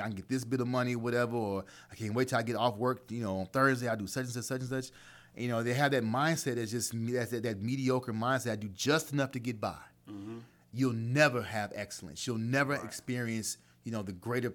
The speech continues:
Speaker 1: the greater successes in life, which are being around other people that also think around the same way. 'Cause if you think about mediocrity all the time,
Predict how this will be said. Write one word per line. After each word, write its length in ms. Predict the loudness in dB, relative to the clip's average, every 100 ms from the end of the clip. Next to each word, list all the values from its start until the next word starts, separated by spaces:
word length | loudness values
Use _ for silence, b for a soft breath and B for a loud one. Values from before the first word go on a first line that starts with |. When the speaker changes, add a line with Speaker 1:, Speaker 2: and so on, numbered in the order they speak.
| -4
Speaker 1:
the 120 | -6
greater 280 | 0 0 0
successes 580 | -4 -8 -4 -4 -4 -8
in 120 | -4
life, 200 | -4 -4
which 160 | -6 -6
are 360 | 0 2 2 0 b b b b _ -2
being 220 | 6 6 6
around 280 | 2 0 0
other 180 | -6
people 600 | -6 -10 -10 -6 -4 -4 -8 B
that 160 | -6 -4
also 400 | 2 2 2 -4
think 280 | -2 -4 -4
around 260 | -4 -2 -2
the 60 | -2
same 320 | -4 -4 -2
way. 160 | -2 -2
'Cause 140 | -4
if 120 | -4
you 80 | -4
think 200 | -2 -2
about 260 | 2 2 4
mediocrity 460 | 2 4 2 2 -2
all 100 | -2
the 100 | -2
time, 200 | -4